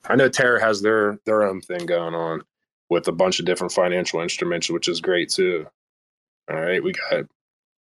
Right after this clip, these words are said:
Mikhail's here. So whenever you get a chance, you just do, int-, if you wanna introduce yourself to the community, and,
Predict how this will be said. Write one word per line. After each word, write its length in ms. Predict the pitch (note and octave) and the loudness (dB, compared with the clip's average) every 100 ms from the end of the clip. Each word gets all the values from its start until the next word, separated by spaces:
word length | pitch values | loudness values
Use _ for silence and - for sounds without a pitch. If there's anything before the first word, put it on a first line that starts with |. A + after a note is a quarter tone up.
| _ _ | _ _
Mikhail's 440 | - - F2 F#2+ - | -12 0 2 4 4
here. 400 | G2 G2+ G#2+ - - _ _ _ _ _ _ _ _ | 6 6 4 -2 -14 _ _ _ _ _ _ _ _
So 220 | - A2 | 2 4
whenever 260 | A2+ C#3 D3+ | 6 6 6
you 120 | D3 | 6
get 100 | D3 | 6
a 60 | D3 | 4
chance, 400 | - B2+ C#3+ D3 | 4 4 4 2
you 80 | A#2+ | -2
just 120 | A#2 | 2
do, 140 | A#2+ A2 | 2 4
int-, 280 | B2 A#2 - | 2 0 0
if 200 | A#2+ A2 | 0 4
you 80 | A#2+ | 4
wanna 180 | A#2 A2+ | 6 4
introduce 500 | A2 A#2 A2+ A#2 - | 4 2 4 4 2
yourself 480 | G#2 A2+ A2 A2 | 2 6 4 4
to 180 | - A2 | 0 2
the 240 | G#2 G2 G2 | 4 2 0
community, 680 | G#2+ G#2+ A2 A2 A2 A#2+ A2+ | 0 2 2 2 4 4 2
and, 200 | F#2+ | 0